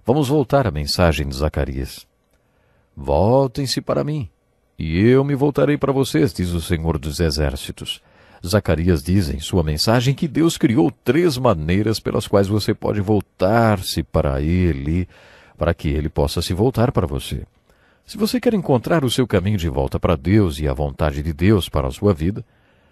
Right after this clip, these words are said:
sabe por onde você deve começar? Pelas Escrituras, a palavra de Deus. A fé vem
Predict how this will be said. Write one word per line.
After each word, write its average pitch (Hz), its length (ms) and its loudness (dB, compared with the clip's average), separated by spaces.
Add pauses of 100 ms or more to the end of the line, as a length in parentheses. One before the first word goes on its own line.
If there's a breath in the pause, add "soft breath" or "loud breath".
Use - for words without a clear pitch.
(160)
sabe 85 320 -2
por 76 160 0
onde 71 220 -2
você 73 240 -2
deve 71 180 0
começar? 76 560 -2 (380)
Pelas 170 260 2
Escrituras, 170 720 0
a 120 80 4
palavra 151 720 0
de 160 120 0
Deus. 101 640 -6 (600 soft breath)
A 104 120 2
fé 196 600 2
vem 180 480 -2